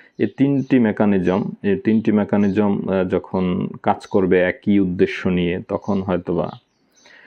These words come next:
শাস্তির ভয় দেখিয়ে খুব বেশি লাভ হয় না, বরং দুর্নীতি আরও উল্টাপাল্টা বেড়ে যাওয়ার সম্ভাবনা, এরকম একটা বিষয় ওনার ওখানে আছে।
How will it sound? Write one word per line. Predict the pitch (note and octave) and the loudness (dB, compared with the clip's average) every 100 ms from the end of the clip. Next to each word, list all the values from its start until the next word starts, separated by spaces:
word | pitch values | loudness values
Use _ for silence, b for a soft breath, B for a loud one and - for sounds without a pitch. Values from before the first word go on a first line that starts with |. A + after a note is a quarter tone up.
| b - | b -4
শাস্তির | A#2 - D3+ C#3 | -4 0 2 2
ভয় | A#2+ A#2+ | 4 4
দেখিয়ে | C3 C3 C3+ | 2 2 0
খুব | - G#2 | 2 0
বেশি | F#2+ G2 F#2+ | 2 0 0
লাভ | F#2 F2 | 0 0
হয় | E2+ F2 | 0 -2
না, | F#2+ D#3 F#3+ | -2 -2 -2
বরং | G2+ F2+ F2+ F#2 - | 0 0 0 -4 -6
দুর্নীতি | G2+ F#2+ F2+ E2+ F2 | -2 0 0 -2 -2
আরও | F2+ G#2+ - _ _ _ - | -2 -4 -10 _ _ _ 0
উল্টাপাল্টা | G#2+ F2 F2+ F2+ F2 F2 | 0 2 0 0 0 -2
বেড়ে | F2 F#2+ F#2 | -2 0 0
যাওয়ার | F2+ F2+ F2 | 2 0 0
সম্ভাবনা, | - F2 F2 F2 F2 | -2 -2 0 -2 -2
এরকম | F#2 F2+ F#2 | -2 -2 -2
একটা | F2 - - F2+ | -4 -4 -6 -4
বিষয় | F#2 F2+ - F2 | -4 -4 -2 -2
ওনার | E2+ E2+ | -2 -2
ওখানে | E2 F2 F2 | -4 -2 -2
আছে। | E2+ - | -2 -2